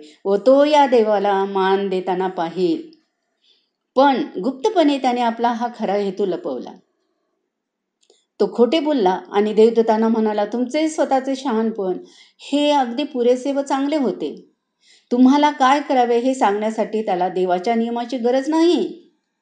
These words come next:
त्याचा परिणाम म्हणून काही देवदूतांनी देवावर शंका घ्यायला सुरुवात केली आणि लुसिफराने देवाचा जो ए-, पुत्र येशू त्याला आव्हान दिले,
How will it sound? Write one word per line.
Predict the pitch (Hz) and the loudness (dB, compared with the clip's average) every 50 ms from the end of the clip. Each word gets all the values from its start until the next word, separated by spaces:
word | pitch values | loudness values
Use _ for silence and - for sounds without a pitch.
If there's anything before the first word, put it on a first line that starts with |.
| _ _ _ _ _ _ _ _ _ _ _ _ _ _ _ _ _ _ _ _ _ _ _ _ _ _ _ | _ _ _ _ _ _ _ _ _ _ _ _ _ _ _ _ _ _ _ _ _ _ _ _ _ _ _
त्याचा | - 202 202 226 | -4 0 2 0
परिणाम | 214 220 233 226 247 254 262 262 277 277 | 2 2 2 2 2 2 2 4 4 4
म्हणून | 269 269 269 285 294 294 285 294 - - _ _ _ _ | 4 4 4 2 2 0 -2 -4 -6 -14 _ _ _ _
काही | - 226 220 233 262 | 0 2 2 2 4
देवदूतांनी | 233 254 262 254 254 226 247 233 254 247 240 247 254 | 4 4 4 4 2 0 0 2 2 2 2 0 0
देवावर | 233 233 233 233 226 220 220 226 233 226 | 2 4 6 6 6 6 4 4 2 0
शंका | - 285 226 233 226 285 285 | -2 -2 -2 2 2 2 4
घ्यायला | 285 294 285 269 262 262 | 4 2 2 0 0 0
सुरुवात | 254 254 214 196 196 175 180 - - | -2 -4 -4 -4 -4 -4 -6 -8 -8
केली | 147 135 - - 185 - _ _ _ _ _ _ _ _ _ _ _ _ _ _ _ | -10 -10 -10 -12 -18 -20 _ _ _ _ _ _ _ _ _ _ _ _ _ _ _
आणि | - 202 220 226 214 208 | 0 4 4 4 4 4
लुसिफराने | 214 214 - 269 277 - 285 220 208 202 202 190 190 | 0 -2 -2 -2 0 0 2 2 2 2 0 0 0
देवाचा | 185 202 214 214 226 233 233 285 285 | 0 2 4 4 4 4 4 2 2
जो | 254 285 277 254 | 2 2 2 4
ए-, | 240 226 220 - | 4 2 2 0
पुत्र | - 240 233 226 - 214 | -2 -6 -4 -2 0 2
येशू | 202 202 214 226 220 - 208 151 - - - - _ _ _ | 2 2 2 2 0 0 -2 -4 -4 -6 -14 -20 _ _ _
त्याला | - 202 196 196 196 190 190 196 208 - - - | -6 -4 0 0 0 0 0 -4 -6 -12 -10 -6
आव्हान | 190 180 175 170 185 196 214 214 202 | -4 -4 -2 -2 0 0 0 0 -2
दिले, | 180 160 131 127 - - 165 - _ | -2 -4 -6 -8 -10 -14 -16 -20 _